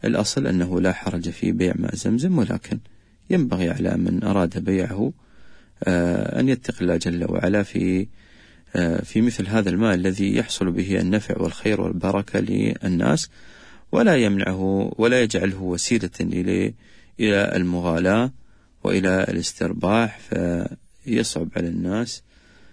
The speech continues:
الحصول على هذا الماء والشرب منه. فإن استطعت أن تشتريه ب-، آه، بما يتيسر لك من مال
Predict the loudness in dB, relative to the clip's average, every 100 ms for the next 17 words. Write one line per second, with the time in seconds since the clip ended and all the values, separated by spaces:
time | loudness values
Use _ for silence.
0 | -6 -6 -4 -4 0 2 2 -2 -2 -2
1 | -2 -2 0 0 0 -2 -2 0 -2 -4
2 | -20 -20 -20 -20 -4 0 0 -2 -18 -20
3 | -20 -8 2 4 4 2 -2 -8 -2 0
4 | 0 -2 0 0 -2 -6 -8 -2 -2 0
5 | 0 0 0 -2 -2 -2 0 2 0 -2
6 | -14 -20 -20 -20 -20 -10 -4 -2 -2 -4
7 | -4 -4 -4 -6 -6 -2 0 2 2 2
8 | 0 0 -2 0 -2 0 -2 -2 -2 0
9 | 0 0 0 2 2 0 0